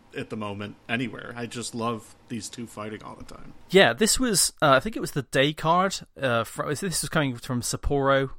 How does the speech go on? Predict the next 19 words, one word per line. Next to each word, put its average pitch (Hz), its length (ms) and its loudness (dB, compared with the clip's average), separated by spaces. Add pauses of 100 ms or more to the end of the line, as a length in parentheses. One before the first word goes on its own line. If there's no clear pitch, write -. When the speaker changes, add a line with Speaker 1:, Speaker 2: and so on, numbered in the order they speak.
(100)
Speaker 2:
Uh, 110 220 0
they 117 160 -2
made 113 180 -4
frequent 123 380 -6
reference 117 360 -4
to - 60 -12
the 117 80 -12
fact 123 320 -4
that - 140 -12
they've 117 180 -4
only 117 160 -2
been 117 200 -6
there 113 120 -4
three 123 300 -6
times 113 360 -4
in 110 100 -6
five 113 360 -4
years. 123 420 -4 (1160)
Um, 120 480 2